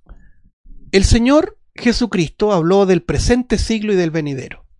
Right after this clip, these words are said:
Hay una gran pregunta, ¿cuál es este siglo? Gálatas lo enseña, el apóstol Pablo lo enseña, ¿no es cierto? "No os conforméis a este siglo", en lo cual, ¿no es cierto?,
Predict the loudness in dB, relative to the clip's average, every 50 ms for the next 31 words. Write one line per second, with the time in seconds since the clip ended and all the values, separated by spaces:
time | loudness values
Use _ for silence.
0 | -8 -6 -4 -2 -2 0 0 0 2 4 4 2 4 4 2 4 4 2 0 0
1 | -2 -4 -2 0 0 2 2 2 0 -2 -2 -2 -4 -4 -4 -4 -4 -6 -10 -14
2 | -20 -20 -20 -20 -20 _ _ _ _ _ _ _ _ _ _ _ _ -8 -2 2
3 | 2 4 4 2 2 0 0 0 -2 -2 -2 -2 -2 -2 -2 -4 -8 -10 -12 -14
4 | -18 -20 _ _ _ -12 -8 -4 -4 -2 -2 -2 -2 -2 -2 -4 0 2 4 4
5 | 6 6 4 4 2 0 -2 -4 -4 -4 -4 -2 -2 -4 -6 -6 -6 -4 -6 -4
6 | -4 -4 -4 -4 -4 -8 -12 -4 2 4 6 6 6 4 4 4 4 2 4 4
7 | 4 4 4 6 6 4 6 6 4 4 2 0 0 2 0 0 2 2 2 2
8 | 0 0 0 0 0 0 -2 _ _ -4 -2 0 0 0 -2 0 0 0 0 0
9 | -2 -4 -4 -4 -4 -6 -6 _ -6 -6 -6